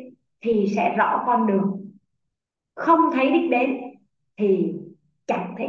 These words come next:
con đường nào hết. Bởi vì có biết đi đâu đâu. Đúng không ạ? Thấy đích đến thì rõ con đường.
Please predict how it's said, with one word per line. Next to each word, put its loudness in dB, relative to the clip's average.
con 0
đường -4
nào -10
hết. -14
Bởi 2
vì 2
có 6
biết 2
đi 0
đâu 6
đâu. 2
Đúng 4
không 2
ạ? -6
Thấy 4
đích 2
đến -2
thì -2
rõ -2
con 2
đường. -4